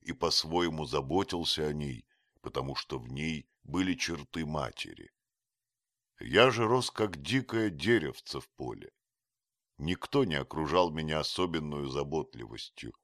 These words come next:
но никто и не стеснял моей свободы. Местечко, где мы жили,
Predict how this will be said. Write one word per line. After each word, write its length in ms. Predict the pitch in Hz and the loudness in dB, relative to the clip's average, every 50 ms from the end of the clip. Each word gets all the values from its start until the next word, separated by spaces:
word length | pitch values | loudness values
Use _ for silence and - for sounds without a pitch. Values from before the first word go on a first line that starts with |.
| _ _ _ _ _ _ - | _ _ _ _ _ _ -10
но 140 | 64 69 | -6 -4
никто 400 | 73 73 76 71 - - 87 87 | -2 -2 -2 -4 -4 -2 0 2
и 160 | 85 80 80 80 | 2 2 0 0
не 160 | 78 78 76 | -2 -2 -4
стеснял 720 | - - - - 78 73 - - - 71 76 78 80 78 | -4 -6 -6 -6 -4 -4 -4 -4 -2 0 2 2 2 2
моей 400 | 76 76 76 73 71 76 78 73 | 0 -2 -2 -2 -2 -2 -4 -2
свободы. 760 | - - - - 76 78 76 73 78 76 69 60 53 50 50 - _ _ _ _ _ _ _ _ _ _ _ _ _ _ _ _ _ _ _ _ _ _ _ | -4 -4 -2 -2 -2 -2 -2 -2 -4 -4 -4 -4 -8 -12 -20 -20 _ _ _ _ _ _ _ _ _ _ _ _ _ _ _ _ _ _ _ _ _ _ _
Местечко, 680 | 69 78 85 - - - - 127 131 - - - 78 71 | -4 -2 0 0 -2 0 2 2 2 2 2 -4 -6 -6
где 220 | 69 64 65 71 | -4 -4 -4 -2
мы 160 | 73 73 73 | -2 -2 -4
жили, 380 | 67 64 69 67 64 62 60 | -4 -4 -6 -6 -6 -6 -8